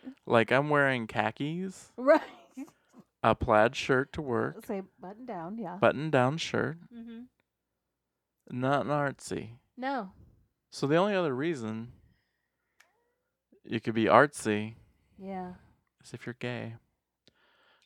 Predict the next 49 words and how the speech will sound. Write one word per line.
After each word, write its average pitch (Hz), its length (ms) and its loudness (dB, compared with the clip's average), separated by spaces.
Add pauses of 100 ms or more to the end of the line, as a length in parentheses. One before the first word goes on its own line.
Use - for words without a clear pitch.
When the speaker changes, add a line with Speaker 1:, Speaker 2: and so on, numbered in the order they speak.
Speaker 1:
People 175 160 8
used 175 120 4
to 147 60 -4
say 131 160 6
that 113 100 6
a 104 60 2
lot 101 180 6
when 104 100 0
I 80 60 0
was 95 180 -4
younger. 78 440 -10
Like, - 160 -10
people 101 260 -8
would - 140 -8
say, - 340 -8 (520)
like, 110 120 -2
when 117 80 6
I 107 80 8
would 104 160 0
come 104 260 2
out, 101 440 4 (280)
Speaker 2:
Mm-hmm. 190 360 -12 (220)
Speaker 1:
people 123 260 0
was 113 120 -4
like, 104 200 -4 (120)
"Oh, 123 300 0
well, 110 500 -4
you 113 120 -12
know," 107 580 -6
or, 104 380 -6
you 110 60 -10
know, 101 200 -4
they'd 101 220 -4 (160)
find 98 160 0
out 98 100 0
I 98 80 2
was 101 160 -2
gay, 98 240 -2
or 95 140 0
I'd 98 160 -4
finally 98 320 -2
say 101 180 -6
something 101 260 -10
about 98 200 -4
being 98 200 -8
gay. 92 200 -6
They'd - 180 -8
be 104 120 -4
like, - 280 -4